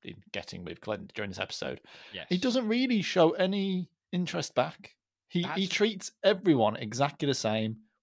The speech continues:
Speaker 1: courteous, but not much more than that, I think. He's,
Speaker 2: He's,
Speaker 1: he's
Speaker 2: he's a real
Speaker 1: charming.
Speaker 2: stand-up guy, isn't he?
Speaker 1: He is. He just seems like a really great guy. I tell you what,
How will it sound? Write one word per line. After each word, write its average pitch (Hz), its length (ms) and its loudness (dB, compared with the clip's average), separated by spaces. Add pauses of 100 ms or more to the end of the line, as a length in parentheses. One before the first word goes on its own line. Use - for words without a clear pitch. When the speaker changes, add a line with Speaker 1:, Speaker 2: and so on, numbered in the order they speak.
Speaker 1:
courteous, 180 680 4
but 131 240 2 (720)
not 143 540 0
much 151 220 -6
more 127 200 2
than 139 100 -4
that, 135 100 -4
I - 60 -4
think. 131 380 -8 (200)
He's, 180 240 -4
Speaker 2:
He's, - 0 -
Speaker 1:
he's 147 140 -4
Speaker 2:
he's 190 220 -6
a - 60 -2
real 170 260 2
Speaker 1:
charming. 156 140 0
Speaker 2:
stand-up 165 800 -6
guy, 120 260 -6
isn't 185 260 -8
he? 240 80 0
Speaker 1:
He 277 120 0
is. 233 120 0
He 208 100 0
just 294 200 0
seems 165 160 0
like 123 100 -2
a 117 60 -2
really 107 200 2
great 101 240 0
guy. 113 140 0
I 160 60 8
tell 233 120 8
you 202 80 10
what, - 160 4